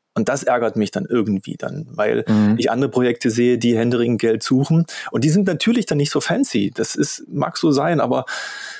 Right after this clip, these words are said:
Speaker 1: ja, das ist so dieses Thema. Da fand ich die ursprüngliche Idee von The dao noch, noch am spannendsten, ja, wo also Slockit sagte, wir wollen irgendwie keinen klassischen Investor. Dann programmieren wir uns jetzt diese The dao,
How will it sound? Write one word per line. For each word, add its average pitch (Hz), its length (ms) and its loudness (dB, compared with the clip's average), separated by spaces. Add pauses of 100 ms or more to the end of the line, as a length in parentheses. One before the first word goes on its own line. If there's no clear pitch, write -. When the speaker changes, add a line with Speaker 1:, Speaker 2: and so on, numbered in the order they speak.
(720)
Speaker 1:
ja, 139 140 0
das 127 160 -2
ist - 120 2
so 143 100 2
dieses 135 260 2
Thema. 156 160 0
Da 120 100 0
fand 160 220 -2
ich 170 100 2
die 156 120 0
ursprüngliche 202 640 2
Idee 147 200 2
von 143 240 0
The 156 120 2
dao 175 340 2
noch, 135 300 -2
noch 135 180 -2
am 127 140 -2
spannendsten, 113 800 0
ja, 139 180 0
wo 123 220 2
also 123 320 0
Slockit - 380 -2
sagte, 143 440 2 (200)
wir 135 260 -4
wollen 135 220 2
irgendwie 135 320 2
keinen 127 320 -4
klassischen 131 340 -4
Investor. 135 640 0 (840)
Dann 120 140 -2
programmieren 135 520 2
wir 135 260 2
uns 104 160 -2
jetzt - 220 -2
diese 104 400 2
The 107 140 0
dao, 107 440 0